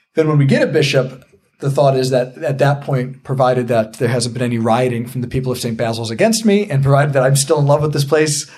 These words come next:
uh, it would be a good fit, then they would name me pastor. So that's what it is. It means they could remove me at any time, uh, if something happens.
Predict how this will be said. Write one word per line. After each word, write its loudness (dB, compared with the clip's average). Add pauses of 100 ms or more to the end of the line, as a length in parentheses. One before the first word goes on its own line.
uh, 0 (260)
it -4
would 2
be 0
a 2
good 0
fit, 0
then 2
they 0
would -2
name -6
me -10
pastor. -8 (1160)
So -4
that's 0
what -8
it -14
is. -16
It -8
means -4
they 2
could -2
remove 2
me 4
at 2
any 0
time, -4 (320)
uh, 2
if -6
something -2
happens. -10